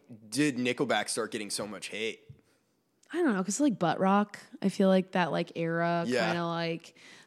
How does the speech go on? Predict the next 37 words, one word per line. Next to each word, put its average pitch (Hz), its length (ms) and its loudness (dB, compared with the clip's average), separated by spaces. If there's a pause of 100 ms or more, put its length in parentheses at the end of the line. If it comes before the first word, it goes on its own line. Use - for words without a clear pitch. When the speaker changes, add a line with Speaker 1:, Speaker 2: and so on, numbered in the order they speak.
Speaker 2:
that, 196 160 4
like, 180 280 0
butt 175 240 2
rock 170 320 2
nineties 165 380 0
era. 170 220 4
They 208 120 6
came 320 240 6
out 254 140 6
at, 214 60 0
like, 180 160 -2
the - 140 -4
end 160 240 -4
of 165 80 -6
that, 175 300 6
I 180 80 4
feel 180 300 2
like. 175 220 2
So 180 120 -2
people 185 320 -2
were 180 120 0
kinda 175 320 -4
like, 170 180 -2
"We're 170 160 0
over 165 340 2
it." 175 300 0
Do 185 80 -2
you 196 80 0
know 202 40 0
what 202 40 0
I 196 40 0
mean? 185 380 0
Speaker 1:
It 160 80 6
was 175 160 2
between 196 520 2
metal 143 500 6
and, 113 540 -2